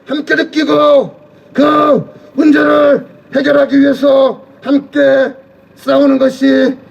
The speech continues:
진정한 연대라고 생각합니다. 그래서 오늘 이천수 장님과 장만덕 위원장님께 진심으로 진정한 연대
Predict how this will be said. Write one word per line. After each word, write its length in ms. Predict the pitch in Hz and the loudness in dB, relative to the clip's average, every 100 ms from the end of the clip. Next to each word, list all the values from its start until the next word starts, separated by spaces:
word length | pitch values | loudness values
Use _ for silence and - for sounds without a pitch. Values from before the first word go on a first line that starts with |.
| - - | -20 -10
진정한 680 | 262 262 269 262 254 214 - - - - | -2 0 0 0 0 -2 -6 -20 -14 -4
연대라고 420 | 262 269 269 262 | 0 0 0 0
생각합니다. 680 | - - - 262 254 247 220 - - - - - - - - - - | 0 -2 -2 -4 -2 -2 -4 -8 -20 -20 -20 -20 -20 -20 -20 -20 -4
그래서 220 | 220 262 | 0 4
오늘 540 | 285 285 302 302 269 - - - - - - - - | 4 4 4 4 2 -2 -14 -20 -20 -20 -20 -20 -8
이천수 460 | 220 - 302 302 320 | -4 0 2 4 2
장님과 760 | 302 311 302 302 302 285 - - - - - - - - - | 2 2 2 2 2 0 -2 -12 -20 -20 -20 -20 -20 -20 -8
장만덕 480 | - 269 294 302 294 | 0 2 4 4 4
위원장님께 880 | 294 285 294 269 - 294 294 285 - - - - - - | 2 2 0 0 -2 0 2 2 -2 -10 -20 -20 -20 -6
진심으로 880 | - 285 240 285 285 277 262 151 - - - - - - - - | 2 4 4 4 4 2 2 -2 -8 -20 -20 -20 -20 -20 -20 -2
진정한 420 | 254 277 311 311 | 2 4 4 2
연대 640 | 311 294 311 311 302 294 | 0 0 2 2 2 0